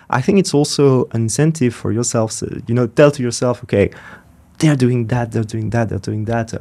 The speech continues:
we need to do something as well, huh?" Uh, uh, you know, it's, it's a matter of, I don't know, pride. Uh, uh, uh, uh, and ju-, just, you know, you ha-, you're in the, in this, this atmosphere that brings you to, to, to, to propose new ideas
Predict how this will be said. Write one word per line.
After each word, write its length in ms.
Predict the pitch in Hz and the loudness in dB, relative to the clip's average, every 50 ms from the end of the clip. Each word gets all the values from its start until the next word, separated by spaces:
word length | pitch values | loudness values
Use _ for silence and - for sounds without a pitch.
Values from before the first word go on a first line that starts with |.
| - | -4
we 100 | - 156 | 0 2
need 120 | 208 254 - | 2 2 0
to 100 | - 131 | -4 -10
do 80 | 123 | -10
something 420 | 117 - - - 233 - - 117 104 | -8 -6 -6 -6 -6 -4 -6 -8 -8
as 140 | 101 - - | -8 -10 -8
well, 160 | - - - | -8 -8 -8
huh?" 140 | - - - | -8 -8 -8
Uh, 540 | 185 - - 117 127 123 120 - 139 139 127 | -6 -2 2 2 4 4 6 6 6 6 6
uh, 40 | 131 | 6
you 120 | 135 135 | 6 6
know, 200 | 175 - 147 120 | 4 2 2 2
it's, 200 | 110 107 - - | 0 0 -2 -6
it's 180 | 127 - - - | -6 -6 -6 -8
a 20 | |
matter 380 | 120 120 117 117 127 131 127 113 | -6 -6 -4 -4 -2 2 2 2
of, 220 | 101 - - - | 2 0 -2 -4
I 80 | 107 104 | -2 -2
don't 80 | 104 | 0
know, 160 | 110 165 185 | 2 2 0
pride. 500 | - - - - - - - 269 165 113 | 0 0 -6 -2 0 0 0 0 -2 -4
Uh, 400 | 113 - - 117 117 113 113 117 - 220 - - - - - | -4 0 2 4 4 6 4 4 2 -2 -8 -10 -12 -12 -2
uh, 60 | - | 0
uh, 960 | 117 120 117 104 - 92 113 110 107 - - - 101 101 98 95 82 76 80 - - - | 4 4 4 4 4 2 4 4 4 2 2 2 2 2 4 4 2 0 -2 -4 -4 0
uh, 140 | - - - - | 2 2 2 2
and 160 | - 127 117 | 0 0 4
ju-, 160 | 147 156 139 | 4 4 4
just, 340 | - - 165 170 165 - - | 4 0 0 -2 -2 -2 -4
you 60 | 135 | -2
know, 260 | 139 147 151 139 - - | 2 4 4 4 4 2
you 100 | - 139 | -2 -6
ha-, 180 | 131 - - - 131 | -2 -2 -4 -4 0
you're 200 | 139 175 185 180 | 2 4 4 4
in 140 | 170 151 135 | 4 2 0
the, 240 | 131 127 123 - | 0 0 0 -2
in 160 | - 120 123 117 | -2 -4 -4 -2
this, 320 | 120 120 - - - - | -4 -4 -4 -6 -8 -8
this 280 | - - 117 - - - | -6 -4 -4 -4 -2 -4
atmosphere 440 | 104 - 120 110 - - 156 160 151 | -2 -2 -2 -2 0 4 4 4 6
that 140 | 117 110 107 104 107 - - - - - - _ - - - - 123 | 6 2 0 -2 -8 -12 -18 -20 -20 -20 -20 _ -20 -20 -12 0 2
brings 260 | 160 185 175 - - | 4 4 4 4 4
you 140 | 139 117 107 | 4 4 4
to, 360 | - - - - - - - - - | 2 -4 -6 -6 -6 -10 -10 -14 -10
to, 200 | - 117 107 101 | -8 -8 -8 -8
to, 300 | - - - 104 101 95 | -10 -12 -10 -10 -10 -10
to 160 | - - 104 | -8 -10 -10
propose 360 | - - 107 - 113 113 107 | -4 -4 -2 2 2 0 0
new 120 | 110 107 104 | 0 -2 -2
ideas 440 | 95 98 110 127 139 143 135 120 | 0 0 0 2 2 2 2 -2